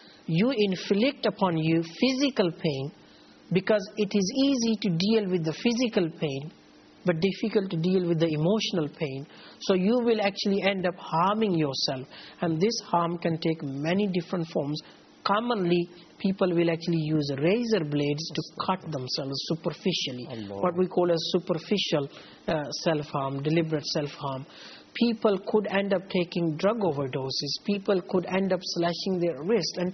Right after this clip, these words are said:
Speaker 1: ten percent of these people, young people who are bullied, ten percent of these people actually try to commit suicide.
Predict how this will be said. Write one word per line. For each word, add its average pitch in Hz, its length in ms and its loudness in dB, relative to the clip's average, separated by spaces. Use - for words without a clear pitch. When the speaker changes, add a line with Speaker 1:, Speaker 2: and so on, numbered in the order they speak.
Speaker 1:
ten 262 360 -2
percent 196 460 -2
of 160 160 0
these 180 300 -2
people, 175 340 0
young 269 400 0
people 175 260 2
who 180 140 4
are 160 80 0
bullied, 156 440 0
ten 262 280 0
percent 190 340 0
of 156 140 0
these 165 260 0
people 170 340 0
actually 190 580 -2
try 160 240 0
to 160 140 -6
commit 160 340 -2
suicide. - 720 -4